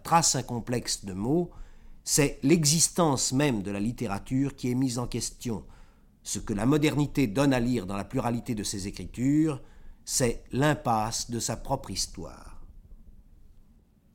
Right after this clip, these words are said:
Dans ce même effort de dégagement du langage littéraire, voici une autre solution.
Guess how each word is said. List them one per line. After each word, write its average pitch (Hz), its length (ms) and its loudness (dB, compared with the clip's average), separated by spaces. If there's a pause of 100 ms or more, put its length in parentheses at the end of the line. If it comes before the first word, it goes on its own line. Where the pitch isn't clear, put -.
(140)
Dans 110 220 4
ce 117 160 2
même 147 220 6
effort 156 300 4
de 131 80 0
dégagement 113 560 2
du 113 120 -2
langage 101 380 0
littéraire, 120 720 -2 (500)
voici 110 360 0
une 104 160 0
autre 127 240 -2
solution. 80 640 -8